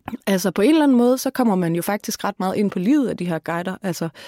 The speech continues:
fordi det bliver jo også den måde, man lærer om landet. Øh, og, og altså, dem kan man jo stille spørgsmål, øh, og man er jo sammen med dem hele tiden.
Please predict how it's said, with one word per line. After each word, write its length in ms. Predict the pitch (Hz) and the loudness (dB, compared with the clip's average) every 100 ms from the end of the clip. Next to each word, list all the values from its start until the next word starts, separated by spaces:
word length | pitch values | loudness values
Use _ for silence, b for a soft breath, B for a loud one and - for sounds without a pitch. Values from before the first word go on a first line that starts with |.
| B B | B B
fordi 240 | - 185 196 | -4 -2 0
det 180 | 214 | -2
bliver 160 | - 190 | 0 0
jo 120 | 180 | 2
også 200 | 190 226 - | 0 -2 -2
den 140 | 254 - _ _ - | -2 -4 _ _ -2
måde, 540 | 190 190 202 247 269 - B B | 2 2 4 2 0 -6 B B
man 380 | 185 170 170 | -2 0 0
lærer 400 | 165 170 202 262 | 0 0 0 0
om 160 | - 165 | -4 -4
landet. 320 | 160 165 165 - B B B B | -4 -6 -8 -12 B B B B
Øh, 280 | 190 175 170 | 0 0 0
og, 120 | 180 170 170 - | 0 -2 -4 -6
og 80 | 185 | -4
altså, 280 | 165 185 165 - - | -2 -4 -6 -12 -6
dem 140 | 214 240 | -2 0
kan 140 | 233 | 0
man 200 | 185 170 | 0 0
jo 200 | 165 160 - _ _ | -2 -6 -10 _ _
stille 260 | - - 175 | -10 -6 -4
spørgsmål, 680 | - - 269 202 170 160 165 - | -4 -6 -4 -4 -2 -4 -8 -6
øh, 560 | 185 175 165 165 165 165 | -2 0 0 -2 -4 -6
og 140 | 185 175 | -4 -2
man 300 | 165 160 - | 0 -2 -2
er 80 | |
jo 100 | 165 | -2
sammen 260 | 160 254 247 | -2 0 0
med 80 | 196 | -2
dem 100 | 180 | -2
hele 200 | 233 294 | -2 -2
tiden. 240 | - 170 | -6 -10